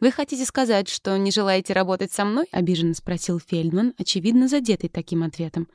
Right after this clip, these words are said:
«Ничего подобного», Уэйд умиротворяюще поднял руку. «Я просто хочу сказать, что доступ к некоторым аспектам расследования и части собранной нами информации будет предоставлен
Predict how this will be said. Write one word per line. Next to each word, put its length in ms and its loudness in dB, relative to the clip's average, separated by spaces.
«Ничего 560 -2
подобного», 840 -2
Уэйд 420 -6
умиротворяюще 920 -4
поднял 400 -2
руку. 340 -8
«Я 160 0
просто 420 -4
хочу 280 -12
сказать, 540 -6
что 220 -8
доступ 560 -2
к 60 -6
некоторым 560 0
аспектам 520 -8
расследования 840 -4
и 160 -10
части 400 -4
собранной 480 0
нами 360 -2
информации 760 -6
будет 400 -4
предоставлен 640 -2